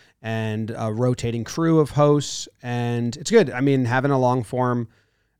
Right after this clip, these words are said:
uh, outlet is good. You get to kinda talk and really open your mind and, like, uh, share your thoughts with people and build a community. It's a much longer investment and not something that, like, we can put a ton of, um,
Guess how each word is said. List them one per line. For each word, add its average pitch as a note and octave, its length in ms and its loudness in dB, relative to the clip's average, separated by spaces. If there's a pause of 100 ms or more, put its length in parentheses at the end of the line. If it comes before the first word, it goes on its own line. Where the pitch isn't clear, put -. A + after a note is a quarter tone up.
uh, G#2 400 -4
outlet B2 440 0
is A2 200 -8
good. A#2+ 220 -2
You A2+ 60 -2
get A2 140 -4
to A2 60 -10
kinda G2+ 220 -8
talk C3+ 320 0
and A2 100 -6
really G2+ 140 -4
open G2 260 -8
your G2+ 120 -8
mind G#2+ 320 -6
and, F#2+ 80 -8
like, F#2 240 -10
uh, F2+ 180 -12
share G2+ 240 -8
your F2+ 120 -8
thoughts D3+ 280 -4
with C#3+ 140 -14
people B2+ 400 -6
and A2 100 -6
build G2+ 160 -8
a G#2+ 60 -14
community. C#3 800 -2 (100)
It's A#2 460 -6
a A#2 100 -6
much A2 240 -8
longer G#2+ 320 -6
investment G2+ 720 -6 (540)
and G#2 340 -6
not G#2 240 -4
something A2 360 -6
that, F#2+ 120 -10
like, G2+ 140 -8
we G#2 100 -8
can G2+ 160 -10
put G2+ 140 -10
a F#2+ 40 -8
ton G2 220 -12
of, G2 180 -12 (100)
um, F#2 520 -12